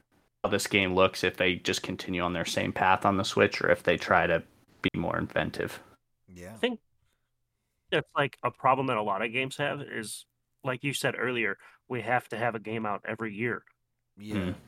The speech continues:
Speaker 2: that, that's
Speaker 3: I
Speaker 2: a
Speaker 3: mean, why
Speaker 2: huge thing going on right now, is, like, just
Speaker 3: I would rather, like, G T A,
Speaker 2: Yeah,
Speaker 3: I'm, I'm
Speaker 2: burnout.
Speaker 3: ready for G T A six. It needs to come out.
Speaker 2: Yeah,
Speaker 3: Like,
Speaker 2: they're
Speaker 3: at this
Speaker 2: just
Speaker 3: point, it's been too long. But at the same time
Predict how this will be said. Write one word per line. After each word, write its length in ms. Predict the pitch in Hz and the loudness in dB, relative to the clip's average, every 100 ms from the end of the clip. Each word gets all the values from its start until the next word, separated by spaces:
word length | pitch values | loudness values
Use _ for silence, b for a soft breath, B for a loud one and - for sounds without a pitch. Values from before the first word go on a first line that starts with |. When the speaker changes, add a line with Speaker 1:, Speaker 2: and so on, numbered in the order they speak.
| - | -16
Speaker 2:
that, 280 | 104 104 | -14 -12
that's 240 | 104 123 123 | -10 -6 -2
Speaker 3:
I 40 | 147 | 0
Speaker 2:
a 40 | |
Speaker 3:
mean, 280 | 143 127 117 | 0 -2 -4
why 280 | 131 139 143 | 0 2 2
Speaker 2:
huge 320 | 143 87 - | 0 -6 -14
thing 240 | - 85 78 | -14 -16 -16
going 240 | 73 73 | -16 -16
on 200 | 73 80 | -16 -18
right 200 | 73 65 | -20 -20
now, 200 | 65 71 | -20 -20
is, 100 | 71 | -20
like, 140 | 82 71 _ | -20 -20 _
just 280 | - - 147 | -18 -2 2
Speaker 3:
I 100 | 170 | 4
would 200 | 208 175 | 4 4
rather, 440 | 170 156 151 151 | 4 4 4 4
like, 260 | 143 139 123 | 4 2 0
G 220 | 170 190 | -2 -2
T 200 | 160 160 | 0 2
A, 280 | 147 196 202 | 2 2 0
Speaker 2:
Yeah, 80 | 87 | 2
Speaker 3:
I'm, 300 | 165 156 98 113 | 2 2 0 2
I'm 200 | 156 127 | 2 4
Speaker 2:
burnout. 0 | |
Speaker 3:
ready 320 | 127 139 123 | 2 2 0
for 120 | - 127 | -4 -6
G 220 | 113 131 | -4 -4
T 260 | - 135 | -4 -2
A 120 | 110 110 | 0 -2
six. 640 | - 104 123 - - - _ | -4 -4 -4 -4 -6 -8 _
It 160 | 147 147 | -4 -2
needs 320 | 143 131 131 | -2 -2 -4
to 80 | - | -10
come 240 | - 127 107 | -8 -6 -6
out. 300 | 95 117 - _ | -4 -4 -6 _
Speaker 2:
Yeah, 140 | 98 | -6
Speaker 3:
Like, 100 | 113 | -6
Speaker 2:
they're 100 | 113 | -4
Speaker 3:
at 120 | 113 | -4
this 160 | 131 127 | -4 -4
Speaker 2:
just 40 | |
Speaker 3:
point, 240 | - 127 123 | -4 -2 -4
it's 120 | - - | -6 -8
been 120 | 123 | -8
too 240 | - 156 | 0 2
long. 420 | 135 113 127 160 165 B B - _ _ - | 4 6 6 4 0 B B -20 _ _ 6
But 320 | 180 151 - | 8 8 4
at 120 | 143 | -2
the 80 | 127 | -2
same 280 | - 156 135 | 0 0 -2
time 580 | - 185 151 123 117 | 2 4 4 2 -4